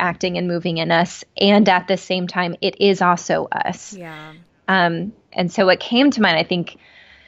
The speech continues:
Speaker 1: immediately as you were asking that was the image of a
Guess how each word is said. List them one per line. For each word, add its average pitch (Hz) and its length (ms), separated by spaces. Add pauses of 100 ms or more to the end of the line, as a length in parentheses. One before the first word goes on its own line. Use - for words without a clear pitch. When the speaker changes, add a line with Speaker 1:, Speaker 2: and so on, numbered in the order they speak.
(280)
Speaker 1:
immediately 185 460
as 185 160
you 196 60
were 190 80
asking 190 380
that 180 220
was 180 440 (160)
the 185 180
image 185 400
of 175 160
a 165 260